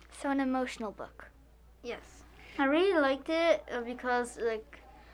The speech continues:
Speaker 2: I can tell how his, like, mind changes when he's, like, when he's, like, uh, inside the civilized place. And then he goes to the wild in Alaska,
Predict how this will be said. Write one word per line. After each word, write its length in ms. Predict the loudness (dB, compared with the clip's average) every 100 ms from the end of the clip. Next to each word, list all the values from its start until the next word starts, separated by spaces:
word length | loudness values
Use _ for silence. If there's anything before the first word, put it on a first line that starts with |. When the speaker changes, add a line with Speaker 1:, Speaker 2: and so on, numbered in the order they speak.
| -20 -12
Speaker 2:
I 60 |
can 220 | -2 0 0
tell 280 | 2 2
how 300 | 2 2 0
his, 240 | 0 -4 -4
like, 160 | -6
mind 280 | -2 -2 -4
changes 540 | -6 -6 -4 -4 -4 -6
when 100 | -6
he's, 240 | -6 -8
like, 220 | -10 -10 -14 -20 -20 -20 -20 -20 -14
when 160 | -10
he's, 240 | -8 -8 -8
like, 300 | -10 -10 -12
uh, 260 | -14 -14 -16 -20 -20 -20 -20 -20
inside 240 | -12 -8 -8
the 80 | -8
civilized 760 | -6 -2 0 0 0 -4 -4
place. 460 | -4 -4 -8 -14 -20 -20 -20 -20 -20 -20 -20 -14 -8
And 180 | -4
then 140 | -2 -2
he 100 | 0
goes 240 | 0 0
to 120 | -2 -4
the 100 | -2
wild 720 | 0 2 0 -2 -2 -2 -4
in 120 | -8
Alaska, 720 | -4 0 -2 -2 4 4 4